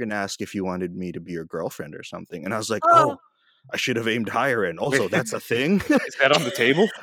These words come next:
Speaker 3: What's
Speaker 1: Yeah, I
Speaker 3: going
Speaker 1: was
Speaker 3: on?
Speaker 1: like, "Okay, I'll try again. Are you free tomorrow?" <laughs>
Speaker 2: See, it's, it's stuff like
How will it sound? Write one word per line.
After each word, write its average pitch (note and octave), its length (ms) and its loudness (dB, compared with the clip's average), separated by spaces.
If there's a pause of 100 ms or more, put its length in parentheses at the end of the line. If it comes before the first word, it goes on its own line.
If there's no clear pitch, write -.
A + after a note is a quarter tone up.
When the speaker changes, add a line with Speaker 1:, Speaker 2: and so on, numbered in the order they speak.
Speaker 3:
What's - 180 0
Speaker 1:
Yeah, G3+ 160 10
I F3 40 8
Speaker 3:
going - 0 -
Speaker 1:
was - 120 6
Speaker 3:
on? - 0 -
Speaker 1:
like, - 140 4
"Okay, D#3 500 2 (640)
I'll D3 120 4
try C#3 260 4
again. B2 440 4
Are G2 80 4
you A2+ 120 2
free C3 220 2
tomorrow?" A#2+ 340 6
<laughs> B3+ 220 4 (1300)
Speaker 2:
See, E4+ 240 -4
it's, - 260 -10
it's - 300 -12
stuff G4 280 -10
like F#4 140 -8